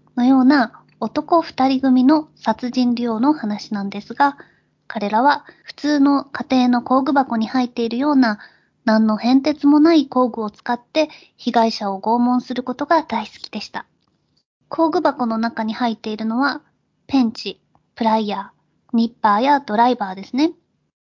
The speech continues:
で、私実はプライヤーっていう言葉をこの事件を調べてて初めて知ったんです。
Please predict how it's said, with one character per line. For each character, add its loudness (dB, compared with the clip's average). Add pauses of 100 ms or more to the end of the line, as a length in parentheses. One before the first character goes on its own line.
(220)
で、 -4
私 0
実 -6
は -2 (420)
プ -2
ラ 4
イ -2
ヤ 2
ー 0
っ -20
て -6
い -2
う -10
言 -8
葉 0
を -6
こ -4
の 0
事 -10
件 0
を -4
調 -4
べ -6
て -8
て -12
初 -4
め -4
て -14
知 -10
っ -14
た -4
ん -6
で -16
す。 -20